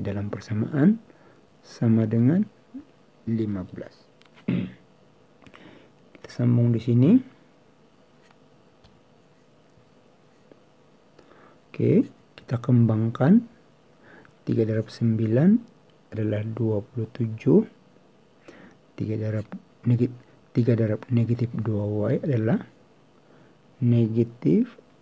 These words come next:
enam Y. Oke,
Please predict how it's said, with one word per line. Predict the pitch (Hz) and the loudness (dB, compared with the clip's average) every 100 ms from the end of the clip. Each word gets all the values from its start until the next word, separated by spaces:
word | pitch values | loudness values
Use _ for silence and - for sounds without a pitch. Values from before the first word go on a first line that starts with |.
| 127 | -2
enam | 123 117 110 107 | 2 2 0 -2
Y. | 110 104 104 190 - - _ _ _ _ _ _ _ _ - - - _ _ - - _ _ _ _ _ _ _ _ _ _ _ _ _ | -2 0 0 0 -2 -20 _ _ _ _ _ _ _ _ -20 -20 -20 _ _ -20 -20 _ _ _ _ _ _ _ _ _ _ _ _ _
Oke, | - - 117 | -20 -6 -2